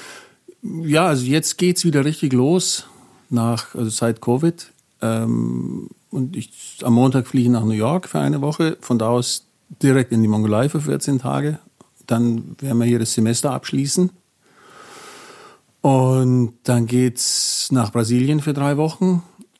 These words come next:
Von da aus in die Mongolei für einen Big Band Workshop für vierzehn Tage. Von da für vierzehn Tage nach Nepal mit Goethe.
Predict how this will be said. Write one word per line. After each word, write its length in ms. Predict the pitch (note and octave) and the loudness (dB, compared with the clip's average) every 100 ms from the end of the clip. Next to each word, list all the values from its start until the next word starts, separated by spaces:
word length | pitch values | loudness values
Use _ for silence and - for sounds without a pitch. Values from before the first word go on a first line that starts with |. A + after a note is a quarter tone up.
| _ _ _ - | _ _ _ -14
Von 260 | - B2 A#2 | -4 -2 0
da 220 | A#2+ B2+ | 0 0
aus 520 | B2+ B2 A#2 - - - | 2 2 0 -4 -8 -2
in 300 | C3 B2 A#2 | 2 4 4
die 80 | |
Mongolei 560 | A2+ A2 G#2+ G#2 G#2+ C3+ | 2 2 0 -2 0 0
für 100 | - | -2
einen 160 | G#2+ F#2+ | -2 0
Big 140 | A#2+ | 0
Band 180 | C#3+ B2 | 2 2
Workshop 440 | C3 C3+ - D3+ | 2 0 -2 -4
für 100 | - | -4
vierzehn 360 | A#2+ C3+ - C3 | -2 -2 0 -2
Tage. 460 | B2 B2+ C#3 C#3+ - - _ _ | -2 -2 -2 -4 -6 -16 _ _
Von 300 | - B2 A#2 | -6 0 2
da 300 | G#2+ G#2 A#2+ | 2 2 2
für 140 | C3+ A#2 | 2 0
vierzehn 380 | - A#2 B2 A2 | 0 0 0 -2
Tage 520 | A2 G#2+ A2 A2 - | -2 -2 0 0 0
nach 160 | A2 G2+ | -4 0
Nepal 480 | G#2+ B2 - D3+ | 2 2 2 0
mit 240 | C3+ G#2+ - | 2 -2 -2
Goethe. 480 | F#2 G2 - F3+ | -4 -4 0 0